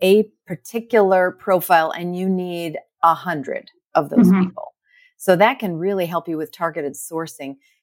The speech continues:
Speaker 1: You, you talk in the book about, uh, one, one of your chapters is about recruitment marketing strategy with storyboards. Can you say more about what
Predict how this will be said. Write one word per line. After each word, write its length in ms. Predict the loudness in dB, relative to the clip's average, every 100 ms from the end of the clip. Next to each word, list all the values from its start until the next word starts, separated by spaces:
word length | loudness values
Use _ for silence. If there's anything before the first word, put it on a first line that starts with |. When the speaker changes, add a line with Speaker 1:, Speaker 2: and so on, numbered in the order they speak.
| _
Speaker 1:
You, 400 | -2 2 4 2 2
you 140 | -4
talk 220 | 2 2 2
in 80 | 0
the 40 |
book 280 | 2 0 0
about, 520 | 0 2 2 2 0 -6 -2
uh, 240 | 2 4 2
one, 200 | 0 0
one 140 | 0
of 40 |
your 100 | 0
chapters 480 | 0 -2 -2 -4 -8
is 100 | -8
about 240 | -2 0 0
recruitment 500 | -4 -4 -4 -4 0
marketing 440 | 0 2 0 -2
strategy 560 | -4 -2 0 -2 -4 -6
with 160 | -6
storyboards. 1040 | -10 -6 -2 0 0 -4 -4 -2 -2 -6 -6
Can 160 | -2
you 120 | -2 -2
say 160 | -4
more 320 | -4 -4 -4 -2
about 400 | 2 2 0 -2
what 220 | -4